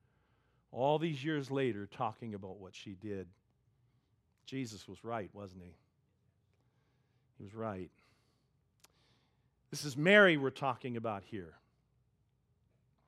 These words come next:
When Matthew tells the story and Luke remembers the story, he has Mary pouring this expensive perfume on Jesus' head.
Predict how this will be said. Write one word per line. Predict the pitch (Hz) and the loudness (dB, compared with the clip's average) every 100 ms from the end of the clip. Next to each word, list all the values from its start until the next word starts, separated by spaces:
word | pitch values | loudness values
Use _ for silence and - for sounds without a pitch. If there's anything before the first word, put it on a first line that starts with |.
| _ _ _ _ _ _ _ _ _ _ - _ _ _ | _ _ _ _ _ _ _ _ _ _ -20 _ _ _
When | 127 135 | -4 4
Matthew | 170 180 - 175 | 8 8 6 -4
tells | - 160 139 113 | 4 4 4 2
the | 123 | -10
story | - 143 123 117 101 | -4 -2 0 -2 -4
and | 95 92 _ _ _ _ _ _ - | -8 -14 _ _ _ _ _ _ -4
Luke | 131 202 185 | 6 6 8
remembers | 170 160 156 147 131 110 | 2 6 4 4 0 -2
the | |
story, | 117 - 151 123 101 87 _ _ _ _ _ _ _ _ _ _ _ - - _ | -10 -2 0 0 0 -6 _ _ _ _ _ _ _ _ _ _ _ -20 -20 _
he | - 202 196 | 2 6 10
has | 214 175 | 10 10
Mary | 185 214 220 185 | 8 10 12 10
pouring | - 208 220 214 190 | 8 10 12 12 10
this | 190 - | 6 4
expensive | 180 - - 214 196 185 - | -2 -2 6 6 6 2 2
perfume | - 165 - 202 202 175 127 - _ _ | 0 -2 0 4 6 4 0 -12 _ _
on | 180 180 160 | 8 8 8
Jesus' | 165 185 139 160 | 2 2 2 -4
head. | - 175 147 | 6 8 8